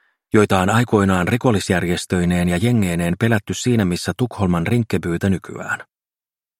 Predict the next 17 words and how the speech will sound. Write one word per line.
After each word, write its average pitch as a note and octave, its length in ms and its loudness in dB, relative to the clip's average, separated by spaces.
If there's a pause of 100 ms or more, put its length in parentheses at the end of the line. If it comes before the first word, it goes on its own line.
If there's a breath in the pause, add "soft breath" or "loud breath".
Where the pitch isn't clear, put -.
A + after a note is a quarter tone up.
(640)
Niitä G#2 260 4
kuitenkin G2 480 2
tarkastellaan F#2 680 0
tätä A#2 260 2
nykyä F2+ 300 0
romanttisen F#2+ 640 0
narratiivin F#2 600 0
valossa, A2+ 520 0 (760 soft breath)
kun G2 180 0
taas F2+ 240 0
uudemmat G2+ 440 0
etniset G#2 460 -2
kaupunginosat F#2 800 0
esitetään F2+ 540 -2
usein G2+ 340 0
synkässä A2 460 -2
sävyssä. - 640 -6